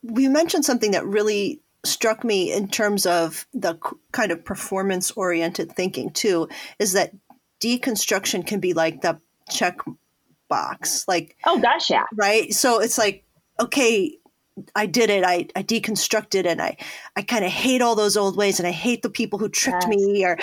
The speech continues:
Speaker 1: you know, like, it's kind of this, this, and, and I see this in evangelicalism, uh,
Speaker 2: Mm-hmm.
Speaker 1: that is kind of, like, the place people tend to arrive instead of,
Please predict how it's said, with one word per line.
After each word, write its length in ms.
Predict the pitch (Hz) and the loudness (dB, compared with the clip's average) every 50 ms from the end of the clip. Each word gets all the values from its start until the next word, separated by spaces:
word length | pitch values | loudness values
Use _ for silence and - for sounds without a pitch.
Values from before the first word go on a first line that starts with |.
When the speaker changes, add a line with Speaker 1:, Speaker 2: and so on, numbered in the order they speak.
| - - - 302 - | -4 -4 -2 -2 0
Speaker 1:
you 60 | 247 | 2
know, 100 | 254 233 | 2 4
like, 160 | 233 226 226 | 4 2 2
it's 180 | 240 247 - - | 0 -2 -2 0
kind 200 | - 269 233 233 | 0 0 0 0
of 100 | 233 - | 0 2
this, 380 | 208 214 214 208 - - - - _ _ _ _ _ _ | 2 2 2 2 0 -2 -4 -6 _ _ _ _ _ _
this, 260 | - 208 208 196 - - _ - - - - - _ _ - | -6 -2 -2 -2 -2 -4 _ -16 -18 -18 -18 -20 _ _ -2
and, 220 | 233 226 226 - - | 0 0 0 0 2
and 100 | 220 220 | 2 2
I 60 | 220 | 2
see 180 | - - 320 285 | 4 2 2 2
this 180 | 254 269 - | 4 2 2
in 100 | 247 - - 208 | 0 0 0 0
evangelicalism, 1600 | 214 220 - - 220 208 196 196 - 202 185 196 202 196 - 202 190 180 180 - - 190 180 185 - - - - - 208 196 - - - - - - _ | 0 0 0 2 2 2 2 2 2 2 2 2 2 0 0 0 2 0 0 -2 -2 -2 0 0 0 -2 -2 -4 -6 -8 -10 -12 -16 -18 -18 -18 -12 _
uh, 60 | - - - - | -10 -8 -4 -2
Speaker 2:
Mm-hmm. 340 | 220 202 190 180 180 196 196 | 0 2 2 4 4 4 4
Speaker 1:
that 160 | 196 226 214 - | 4 2 2 2
is 140 | 226 226 - | 0 -2 0
kind 200 | - - 233 214 | 0 2 2 0
of, 100 | 208 190 | 2 0
like, 220 | 202 190 190 - | 0 0 0 0
the 120 | - 208 - _ _ - | -4 -4 -4 _ _ -12
place 340 | - - 226 208 214 - | -4 0 0 2 2 0
people 400 | - - 240 208 - 202 196 185 | -2 -2 -4 -2 -2 -2 -2 -2
tend 280 | - - 226 208 190 190 | -2 -2 -2 -2 -2 -2
to 100 | - 196 180 | -2 -2 -2
arrive 460 | 196 175 165 190 185 190 202 202 180 | -2 -2 0 2 2 4 2 2 0
instead 340 | 185 175 - - - 208 196 | 0 0 0 2 2 2 4
of, 240 | 196 190 165 - | 2 2 -2 -4